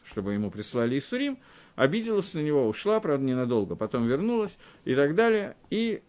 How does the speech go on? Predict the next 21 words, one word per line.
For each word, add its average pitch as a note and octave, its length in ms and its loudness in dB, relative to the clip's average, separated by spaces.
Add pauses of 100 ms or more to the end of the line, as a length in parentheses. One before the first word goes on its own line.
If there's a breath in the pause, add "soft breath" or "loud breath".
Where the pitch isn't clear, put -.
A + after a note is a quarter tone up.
(140)
Раби D#3+ 280 4
Лезер G#3 260 4
бен E3 80 0
Раби D#3 180 4
Шимон, G#3+ 380 -2
вот C#3+ 160 0
эти D#3 220 0
Исурим F#3+ 400 2
у - 20 0
него E3+ 200 0
продолжались C#3 600 2
довольно B2+ 320 2
долго, F#3+ 320 4
и E3+ 60 4
он F3 100 0
просил C#3+ 480 -2
о E2+ 60 -6
них E2+ 180 -10
Всевышнего. - 640 -12 (400 loud breath)
Нам, A3 320 4
вадай, D3 480 4